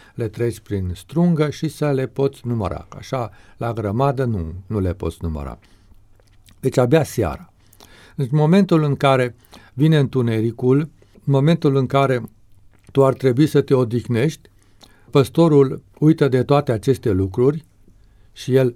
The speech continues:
pleacă în căutarea oii pe noapte, pe întuneric. Un lucru foarte greu și un lucru foarte riscant, pentru că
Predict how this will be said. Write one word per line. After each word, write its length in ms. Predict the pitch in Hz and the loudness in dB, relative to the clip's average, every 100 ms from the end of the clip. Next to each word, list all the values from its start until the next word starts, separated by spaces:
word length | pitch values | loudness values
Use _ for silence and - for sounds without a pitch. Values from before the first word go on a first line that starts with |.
| - | -4
pleacă 340 | 117 123 127 | -2 -2 -2
în 60 | 113 | -4
căutarea 640 | 101 107 98 123 120 98 | -4 -6 -4 -6 -6 -6
oii 400 | - 117 110 104 95 _ _ _ | -4 -2 0 -4 -8 _ _ _
pe 280 | - 120 120 - - | -4 -4 -4 -12 -12
noapte, 640 | 90 90 80 - - - _ | -6 -6 -8 -12 -20 -20 _
pe 100 | 110 | -6
întuneric. 640 | 110 98 90 76 67 - _ _ _ - _ _ _ _ - | -6 -8 -10 -10 -12 -16 _ _ _ -20 _ _ _ _ -6
Un 60 | 101 | -4
lucru 240 | 127 123 | -2 -2
foarte 440 | 107 127 104 87 | -2 -2 -2 -4
greu 240 | 78 78 - _ _ - - _ _ | -10 -10 -14 _ _ -20 -20 _ _
și 60 | - | -4
un 60 | |
lucru 180 | 131 135 | -2 -2
foarte 340 | 123 135 123 127 | 0 -2 0 -2
riscant, 680 | 110 104 - 101 78 - | -2 -6 -6 -4 -6 -10
pentru 320 | - 92 92 | -10 -8 -8
că 260 | 95 104 98 | -6 -4 -4